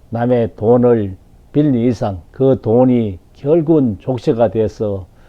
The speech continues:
그 족쇄의 끈은 결국은 터지고 말아야지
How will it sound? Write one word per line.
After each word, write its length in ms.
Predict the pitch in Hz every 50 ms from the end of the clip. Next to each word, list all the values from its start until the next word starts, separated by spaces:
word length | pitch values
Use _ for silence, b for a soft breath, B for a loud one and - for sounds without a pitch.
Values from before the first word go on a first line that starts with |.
| b b b b
그 280 | b - 131 143 135 -
족쇄의 520 | - 127 131 123 - - 147 131 117 -
끈은 360 | - 143 131 120 117 104 98 -
결국은 640 | - 123 123 123 117 120 131 131 123 120 110 101 - -
터지고 560 | - - 156 - 135 160 143 131 113 95 85 -
말아야지 1080 | 67 - - 92 95 117 127 123 117 113 113 110 107 92 - 120 117 117 113 110 101